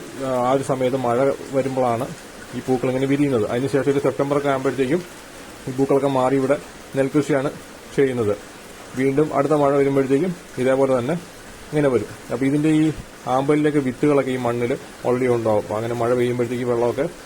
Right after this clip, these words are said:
ആ, പൊങ്ങുന്ന സമയത്ത് ഇങ്ങനെ ഈ, ആ, ഇത് വിരിഞ്ഞ് ഈ പൂക്കളൊക്കെ ആയിട്ട് നല്ല വളരെ ഭംഗിയായിട്ടുള്ള കാഴ്ചകളാണ് എല്ലാ വർഷവും ഇവിടെ സമ്മാനിക്കുന്നത്. അങ്ങനെ ഞങ്ങൾ കാഴ്ചകളൊക്കെ കണ്ട് കുറച്ച് ഫോട്ടോസൊക്കെ എടുത്ത് തിരികെ കരയിലേക്ക് പോവുകയാണ്.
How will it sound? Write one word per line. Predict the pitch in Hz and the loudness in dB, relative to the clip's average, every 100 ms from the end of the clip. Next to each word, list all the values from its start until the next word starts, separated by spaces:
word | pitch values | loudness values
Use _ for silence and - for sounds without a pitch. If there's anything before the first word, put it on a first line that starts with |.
| - - - | -18 -14 -4
ആ, | 113 113 | 0 0
പൊങ്ങുന്ന | 117 120 123 | 0 -2 -2
സമയത്ത് | 123 113 110 - 135 - - - | -4 -2 -2 -4 -8 -12 -16 -10
ഇങ്ങനെ | 117 113 - - - | -8 -6 -8 -14 -10
ഈ, | 117 117 | -6 -6
ആ, | - - 95 113 | -8 -8 -6 -4
ഇത് | 107 113 113 - - 120 | -2 -2 -4 -6 -14 -8
വിരിഞ്ഞ് | 117 120 120 | -8 -6 -6
ഈ | 127 - 107 | -6 -8 -6
പൂക്കളൊക്കെ | 113 113 110 110 | -6 -2 -2 0
ആയിട്ട് | 107 110 | -2 0
നല്ല | 117 107 | -2 0
വളരെ | 104 107 | 0 0
ഭംഗിയായിട്ടുള്ള | 110 107 110 107 107 139 - - - - | -2 -4 -6 -6 -4 -4 -6 -18 -16 -2
കാഴ്ചകളാണ് | 123 120 127 113 120 | 2 2 2 2 2
എല്ലാ | 123 127 | 0 2
വർഷവും | 131 117 117 | 2 2 0
ഇവിടെ | 120 | -4
സമ്മാനിക്കുന്നത്. | 120 110 107 104 104 101 101 - - - - - - - - - - - - - - | -4 -4 -4 -4 -4 -4 -6 -8 -18 -20 -18 -12 -12 -10 -14 -16 -18 -20 -20 -20 -10
അങ്ങനെ | - 127 131 | -4 0 0
ഞങ്ങൾ | 135 139 | 0 0
കാഴ്ചകളൊക്കെ | 127 131 143 139 127 127 | 0 0 2 2 0 -2
കണ്ട് | 120 | 0
കുറച്ച് | 123 120 131 | 0 0 -2
ഫോട്ടോസൊക്കെ | - 113 110 123 131 117 | -2 0 0 0 0 -2
എടുത്ത് | 110 104 120 - - - - | -2 -2 -4 -4 -18 -10 -4
തിരികെ | 113 117 123 - | -2 -2 -4 -6
കരയിലേക്ക് | 110 113 120 120 | -4 -2 -2 -2
പോവുകയാണ്. | 113 104 110 110 95 | 2 2 2 0 -4